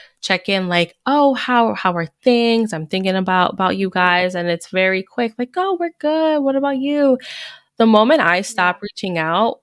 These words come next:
Speaker 1: no one else is
Speaker 2: Mm-hmm.
Speaker 1: reaching out. So
Speaker 2: Yeah.
Speaker 1: it's like, so I'm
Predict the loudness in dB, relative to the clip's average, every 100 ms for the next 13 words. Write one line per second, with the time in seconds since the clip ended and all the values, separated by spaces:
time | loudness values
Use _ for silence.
0 | _ -6 0 2 2 2 0 0 -2 -8
1 | -8 -8 -8 -8 -6 -4 -6 -8 _ _
2 | 0 2 4 2 0 0 -2 -4 -2 0
3 | -2 -6 _ _ _ 0 2 4 2